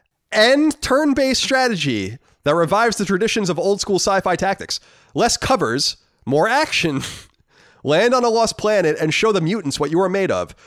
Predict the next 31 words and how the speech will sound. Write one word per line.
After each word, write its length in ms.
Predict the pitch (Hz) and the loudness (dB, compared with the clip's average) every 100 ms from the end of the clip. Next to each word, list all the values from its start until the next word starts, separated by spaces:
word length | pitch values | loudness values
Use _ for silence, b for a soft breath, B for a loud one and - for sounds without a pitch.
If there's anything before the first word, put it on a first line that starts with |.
| b b | b b
Shoot, 400 | - - 269 - | -4 0 0 -2
kick, 340 | - 254 - 127 | -2 -2 -2 -4
blow 280 | 131 202 | 0 2
up, 180 | 196 214 - | 2 0 -2
and 140 | 190 | -2
destroy. 640 | 196 - 208 202 147 87 85 b b - | -2 -2 0 0 0 -2 -6 b b -8
Assemble 400 | - 214 214 208 | -4 -2 0 0
the 80 | |
most 220 | 208 196 180 | 0 0 0
reckless 260 | 208 185 | -2 -2
team 180 | - 185 | -2 -4
of 60 | 143 | -2
fighters 380 | 190 190 185 | 0 0 0
and 80 | 170 | 0
unravel 340 | 156 151 175 170 | 0 0 0 0
the 80 | |
mysteries 460 | 139 160 - 131 120 | -2 -2 -2 -2 -2
of 220 | - 147 | -4 -4
the 80 | 160 | -2
mystical 460 | 143 135 165 156 165 | -2 -4 -4 -4 -4
planet. 440 | 165 202 123 - _ _ _ _ _ _ _ _ | -2 -2 -2 -6 _ _ _ _ _ _ _ _
Right 240 | 120 185 277 | 0 2 2
o-, 160 | 254 - _ - | 0 -4 _ -6
<laughs> 100 | 180 - 214 - b b b b _ _ - | -6 -4 -10 -12 b b b b _ _ -6
N 420 | 175 180 247 277 269 | 0 2 2 0 -2
turn-based 560 | - 190 220 226 196 214 | -2 0 0 2 0 0
strategy? 600 | - 147 156 311 320 349 - - 160 _ | 0 0 2 0 2 0 -2 -6 -8 _
<laughs> 420 | 147 - - - | -12 -10 -10 -10
Come 220 | - - | -4 -2
on, 340 | 117 120 117 113 | 0 0 -2 -2
man. 560 | 123 127 127 131 127 | 0 0 0 -2 -4